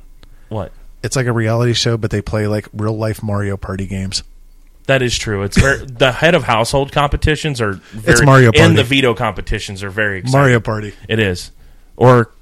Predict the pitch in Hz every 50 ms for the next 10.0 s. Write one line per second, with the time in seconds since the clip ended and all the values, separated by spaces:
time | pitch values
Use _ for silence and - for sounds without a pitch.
0 | - - 110 107 98 98 95 92 - 127 135 - - - - - 110 - 160 170
1 | 165 135 - - 165 180 196 190 175 165 175 170 175 170 147 - - 156 143 139
2 | - - 135 127 135 135 - - 131 139 131 - _ _ _ _ _ _ _ -
3 | 113 107 117 - - 135 117 110 110 107 95 98 95 95 98 104 104 107 113 110
4 | - _ _ _ _ _ _ _ - 117 113 101 87 - - - - - _ _
5 | _ _ _ _ - - 127 131 - 107 101 98 101 - - 104 95 92 - -
6 | 107 107 107 117 120 113 110 113 110 - - 104 107 101 101 104 101 101 120 127
7 | 127 120 120 120 123 127 123 113 107 107 104 - 117 104 - 113 101 98 - 113
8 | 117 120 123 110 104 107 104 101 - - 120 113 104 101 101 95 - - - 117
9 | 110 107 104 101 92 - - 135 127 120 110 - 117 107 104 104 98 104 -